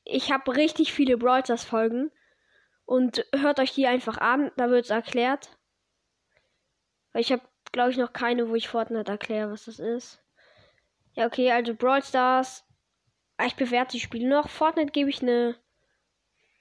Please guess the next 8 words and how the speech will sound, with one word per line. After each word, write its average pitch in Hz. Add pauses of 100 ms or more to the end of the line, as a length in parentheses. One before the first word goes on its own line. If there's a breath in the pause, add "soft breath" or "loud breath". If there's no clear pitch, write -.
(460)
mm, 247
sagen 247
wir 247
mal 233
neun 240
von 302
zehn, 339
weil 285